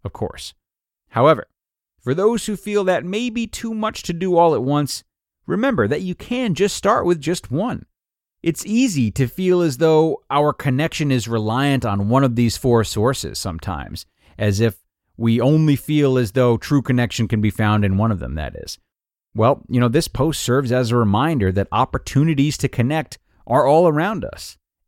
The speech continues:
And sometimes what's preventing us from feeling more connected is our limited thinking when it comes to this. You know, for example, feeling as though friends are our only portal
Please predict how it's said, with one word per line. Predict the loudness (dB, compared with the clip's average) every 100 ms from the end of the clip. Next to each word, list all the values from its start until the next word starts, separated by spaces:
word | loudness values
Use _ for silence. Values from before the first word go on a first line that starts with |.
| -2
And | 0 0 0
sometimes | 0 -2 -2 -2 -2 -4
what's | -6 -2
preventing | 0 0 -2 -2 -2
us | -2 -4
from | -4 -4
feeling | -2 0 0
more | -2 -4
connected | -4 -4 -2 -6 -6 _ _ _ _ -2
is | 0
our | 2 2 4
limited | 4 4 2 0
thinking | 0 -2 0 2
when | 2 0
it | 0
comes | -2 0
to | -2 -4
this. | -6 -12 -18 _ _ _ _ -6
You | -4
know, |
for | 0 2
example, | 2 2 0 -2 -6 -12 _ _ _ _
feeling | 0 2 2 0
as | 2
though | 2 2
friends | 0 0 2 2 -2 -4
are | -2 -2
our | 0 0 2
only | 2 2 -2
portal | -2 2 2 2 -4